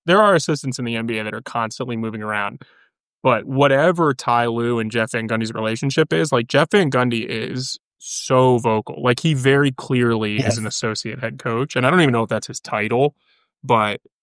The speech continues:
Speaker 1: I, uh, I appreciate
Speaker 2: Yeah, no,
Speaker 1: I
Speaker 2: I
Speaker 1: mean,
Speaker 2: thought that
Speaker 1: there's
Speaker 2: was interesting. Multiple times, like, he sprang up and, like, got onto the floor yelling
Speaker 1: But their
Speaker 2: defensive
Speaker 1: staff is, is experienced, right? Like,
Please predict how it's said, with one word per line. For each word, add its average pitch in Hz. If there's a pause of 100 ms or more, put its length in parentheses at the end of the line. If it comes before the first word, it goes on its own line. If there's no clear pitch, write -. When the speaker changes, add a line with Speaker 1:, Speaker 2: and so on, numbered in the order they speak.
(720)
Speaker 1:
I, 117
uh, 107 (140)
I 131
appreciate 135
Speaker 2:
Yeah, 131
no, 135
Speaker 1:
I 143
Speaker 2:
I -
Speaker 1:
mean, 214
Speaker 2:
thought 208
that 175
Speaker 1:
there's 123
Speaker 2:
was -
interesting. 107
Multiple 180
times, 131
like, 107
he 113
sprang 113
up 107
and, 101
like, 104
got 101
onto 98
the 85
floor 107
yelling 92
Speaker 1:
But -
their 330
Speaker 2:
defensive -
Speaker 1:
staff 151
is, 113 (120)
is 117 (420)
experienced, 127
right? 117
Like, 113